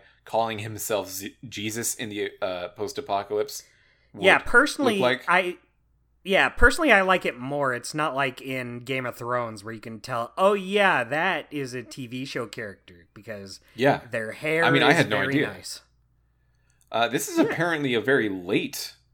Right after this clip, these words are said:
Speaker 1: T V show character. He's in, like, season six, seven, and eight of the show.
Speaker 2: I get, would that line up with when this third season came out?
Speaker 1: Oh, I have no idea. Th-, you can't ask me questions like that.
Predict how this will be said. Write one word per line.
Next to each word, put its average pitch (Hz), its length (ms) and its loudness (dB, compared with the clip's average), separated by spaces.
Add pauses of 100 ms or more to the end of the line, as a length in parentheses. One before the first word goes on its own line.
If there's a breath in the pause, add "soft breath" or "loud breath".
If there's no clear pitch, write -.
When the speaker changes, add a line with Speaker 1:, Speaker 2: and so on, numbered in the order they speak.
(420)
Speaker 1:
T - 160 -12
V 95 120 -10
show 92 200 -6
character. 85 320 -8
He's 95 180 -10
in, 120 100 -12
like, 104 220 -8
season 107 540 -12
six, - 340 -6
seven, 110 340 -2
and 92 240 -14
eight 120 300 -6
of 87 220 -10
the - 80 -14
show. - 340 -12 (1600 soft breath)
Speaker 2:
I 185 120 -2
get, - 320 -4
would 196 140 -4
that 269 220 2
line 254 220 2
up 254 220 0
with 220 160 -8
when 190 220 0
this - 340 -4 (200)
third 175 280 2
season 185 400 -8
came 247 220 -4
out? 285 260 -6
Speaker 1:
Oh, 101 180 4
I 87 120 0
have 80 180 -10
no 85 420 -14
idea. - 340 -16
Th-, 151 200 -4
you 139 160 -6
can't 117 200 2
ask 92 200 -4
me 92 120 -8
questions 95 380 -8
like 87 140 -6
that. 90 340 -4